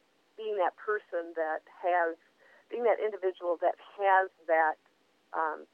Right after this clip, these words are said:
type of cochlear implant, and we can explain to people about that. 'Cause this, 'cause like I said, it's not, when we made the decision, we had a, a, a sheet of, a, a legal pad, and it was pros and cons. And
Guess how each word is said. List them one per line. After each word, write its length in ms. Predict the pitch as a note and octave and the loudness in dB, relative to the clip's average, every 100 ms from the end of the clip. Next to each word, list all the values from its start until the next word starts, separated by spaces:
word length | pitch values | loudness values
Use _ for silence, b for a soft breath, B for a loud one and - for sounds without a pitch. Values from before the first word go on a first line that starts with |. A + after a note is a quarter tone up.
| _ - | _ -4
type 180 | E3+ E3+ | -2 -2
of 80 | D#3 | -6
cochlear 320 | - D#3+ D#3+ D3+ | -4 -6 -6 -8
implant, 460 | D#3+ - D3+ - | -10 -6 -8 -8
and 80 | D3+ | -14
we 120 | D3+ - | -14 -16
can 120 | D#3+ | -16
explain 600 | D3 - _ E3 D3+ D#3+ _ _ - | -16 -18 _ -10 -10 -12 _ _ -20
to 80 | - | -20
people 280 | - - - | -16 -10 -8
about 240 | - - - | -8 -10 -10
that. 200 | - - - | -14 -14 -10
'Cause 120 | B3+ - | -10 -6
this, 120 | E4 _ B B B - | -10 _ B B B -6
'cause 100 | D4 | 2
like 160 | D#4 | 4
I 100 | C#4+ - | 4 4
said, 140 | B3 - | 2 4
it's 260 | D#4+ F4 - | -2 -2 -4
not, 400 | A3+ A#3 G#3+ - | 2 6 6 4
when 120 | F#3+ | -2
we 100 | G#3 C4 | -4 0
made 260 | A#3 A3 | 0 0
the 80 | F#3 | -4
decision, 600 | D#3+ - F3 E3 E3+ F#3 | -12 -8 -8 -6 -6 -6
we 140 | B3 E4+ | -6 -2
had 140 | G4 | 2
a, 120 | G3+ E3+ - | 4 2 -4
a, 80 | - - - | -4 -4 -8
a 40 | - - | -16 -10
sheet 140 | E4+ | -8
of, 60 | F4 _ | -8 _
a, 240 | - D4 D4+ _ _ - | 0 0 0 _ _ -8
a 120 | A3 _ - | -8 _ -12
legal 220 | D4 - | -6 -4
pad, 340 | - C#3+ D3+ G#3 | -2 -2 -2 -2
and 120 | A3 | -4
it 100 | G3 | -6
was 100 | - - | -8 0
pros 320 | A3+ B3 D4+ | 4 4 2
and 140 | C#4 | -4
cons. 400 | - G3+ F3+ A3 - _ b b b b _ _ - | 2 4 2 -2 -10 _ b b b b _ _ 0
And 320 | G#3 G3+ | 2 0